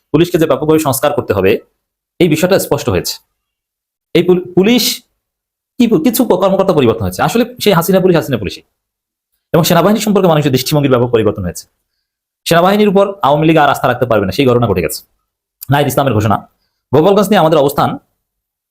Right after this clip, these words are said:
পরিষ্কার করতে বলা হয়েছে। বাংলাদেশের প্রতি আমাদের যে কমিটমেন্ট, গোপালগঞ্জের প্রতি আমাদের সে কমিটমেন্ট। গোপালগঞ্জের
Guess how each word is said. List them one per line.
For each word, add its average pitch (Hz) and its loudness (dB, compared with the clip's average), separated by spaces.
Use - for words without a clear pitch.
পরিষ্কার 160 2
করতে 156 0
বলা 113 0
হয়েছে। 95 -4
বাংলাদেশের 147 0
প্রতি 156 2
আমাদের 139 0
যে 131 -2
কমিটমেন্ট, 131 -2
গোপালগঞ্জের 120 0
প্রতি 120 -2
আমাদের 110 0
সে - -2
কমিটমেন্ট। - -6
গোপালগঞ্জের 170 0